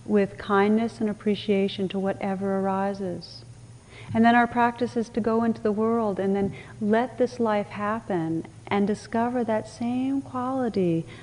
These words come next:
of connectedness, of belonging. So we see the trees and we hear the wind, and whatever arises, the bird sounds, another's voice, the feeling of our breath, it all becomes world as lover,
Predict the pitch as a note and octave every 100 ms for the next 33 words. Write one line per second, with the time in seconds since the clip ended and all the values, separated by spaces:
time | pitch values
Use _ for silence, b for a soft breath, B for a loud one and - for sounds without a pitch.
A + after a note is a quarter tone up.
0 | - G3 - G3+ F#3 F3+ F3+ - F3 E3
1 | D#3+ D#3 - G3 F3+ F#3+ F#3 F#3 F#3+ F3
2 | D#3 - E3 - B B B B B -
3 | - - G#3 F#3 F3+ - G3+ G3 G3+ -
4 | G3 F#3+ F#3+ G3+ G3 F3+ E3 E3+ G3 F#3+
5 | F#3+ F#3+ F3+ F#3 F3+ F3+ F#3 F#3+ - B
6 | B B B B B - G#3 G3 G3 G3
7 | G#3 A3 A#3 A3+ G#3+ G#3+ G#3+ G3+ E3 F3
8 | E3 F3+ F#3 F#3 - G3+ F#3 F#3 F3+ F#3
9 | F#3+ - B B - - - F#3 F#3 F#3
10 | F#3+ F3+ F#3 F#3 F#3 F#3+ - - - -
11 | - G3 A3+ G#3+ G#3+ G3+ G3 F#3+ F#3 G3+
12 | G3 B B - G#3+ G#3+ A#3 C4 C4+ B3+
13 | B3+ B3 A#3 - B B B - - G3+
14 | G3+ G#3+ A#3 A#3+ A#3+ A3+ A3+ G3+ D#3